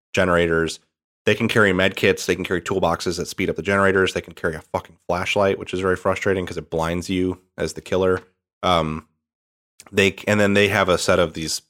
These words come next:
of different modifiers that they're setting on. As a killer, you have an attack,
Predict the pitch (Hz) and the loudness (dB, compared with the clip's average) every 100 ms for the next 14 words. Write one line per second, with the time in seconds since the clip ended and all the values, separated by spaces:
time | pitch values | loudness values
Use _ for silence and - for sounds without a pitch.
0 | - 82 87 - 80 80 78 - 78 76 | -6 -4 -4 -4 -4 -2 -4 -2 -2 -2
1 | - 87 80 80 78 71 _ _ - 98 | -4 -4 -2 -4 -8 -10 _ _ -6 -4
2 | 98 - 175 123 107 - 107 101 98 92 | -4 0 4 6 6 4 0 -2 0 0
3 | 87 - 82 - 113 107 - - | 0 -2 -4 -2 2 2 0 -12